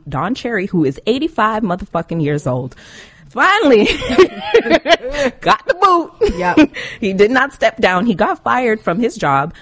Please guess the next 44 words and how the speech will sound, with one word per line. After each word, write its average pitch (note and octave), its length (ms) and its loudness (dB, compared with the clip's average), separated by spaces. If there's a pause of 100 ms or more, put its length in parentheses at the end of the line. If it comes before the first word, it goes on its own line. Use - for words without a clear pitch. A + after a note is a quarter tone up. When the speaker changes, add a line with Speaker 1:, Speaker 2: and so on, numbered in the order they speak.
(180)
Speaker 1:
from D3 220 -4
Hockey F3+ 300 -4
Night E3 220 -2
in F#3+ 100 -6
Canada C3 560 -4 (160)
because B3 400 -4
he, A#3 360 -2
uh, F3 340 -2
did C4 180 -6
a C5 80 0
little A#4 280 0
rant F#3+ 480 -4 (120)
on E3+ 140 -2
the E3 80 -2
weekend D3 540 -6 (300)
in G3+ 140 -4
a G3+ 60 0
segment A3+ 460 -2
where D#3+ 160 -2
he, D#3 360 -4
um, C3 480 -10 (800)
talks G#3 260 0
about G3 200 0
people G#3+ 200 0
not F3+ 300 0
supporting B3+ 640 0
the F#3 180 -4
troops G#3 340 -4
in E3+ 160 -4
wearing D#3+ 260 0
a D3 60 -4
poppy. F3 540 -6 (380)
This - 160 -10
is C#3+ 60 -8
what C#3+ 120 -6
he C#3+ 80 -6
said. A#2+ 360 -8
"You B3+ 140 2
people D#4 520 0
that - 180 -12
come D#4+ 260 -2
here, F#3+ 340 -2 (120)
you D3 180 -6
people, C3 360 -8